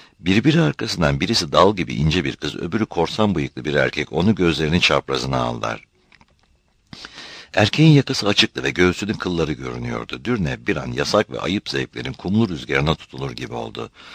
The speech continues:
Sonra tepe başında Tilla çay salonunda Dündar'la buluştular. Dündar tek başına oturmuş. Ne oturması? Bir köşede cigarasının dumanları arasında saklanmış, için için şeref stadında eski bir Beykoz maçını bir daha oynuyor ve gönderdiği bütün topları çarçur eden sağ açığını ağız dolusu sövüyor.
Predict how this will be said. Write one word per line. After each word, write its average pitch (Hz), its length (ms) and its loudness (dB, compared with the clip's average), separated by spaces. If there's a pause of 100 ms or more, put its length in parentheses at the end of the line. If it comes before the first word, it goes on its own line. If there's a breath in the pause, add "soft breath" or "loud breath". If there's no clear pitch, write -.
(140 loud breath)
Sonra 151 300 6
tepe 110 280 4
başında 67 360 2
Tilla 117 360 0
çay 98 240 0
salonunda 65 400 -4
Dündar'la 60 500 -4
buluştular. 104 540 -12 (1000 loud breath)
Dündar 151 300 8
tek - 260 0
başına 76 280 0
oturmuş. 58 560 -8
Ne 139 180 2
oturması? - 540 -6
Bir - 60 -6
köşede 76 400 0
cigarasının 78 520 2
dumanları 85 420 4
arasında 76 280 -2
saklanmış, 69 800 0 (420 loud breath)
için 131 280 6
için 98 220 6
şeref 98 340 6
stadında 87 400 0
eski 95 280 0
bir 82 160 -2
Beykoz 87 380 4
maçını 82 400 2
bir 110 180 2
daha 73 180 2
oynuyor 78 420 4
ve 73 80 2
gönderdiği 87 580 4
bütün 127 220 2
topları 82 400 -4
çarçur 104 400 4
eden 82 240 0
sağ 113 300 6
açığını 82 400 2
ağız 131 360 6
dolusu 92 320 -2
sövüyor. 65 520 -6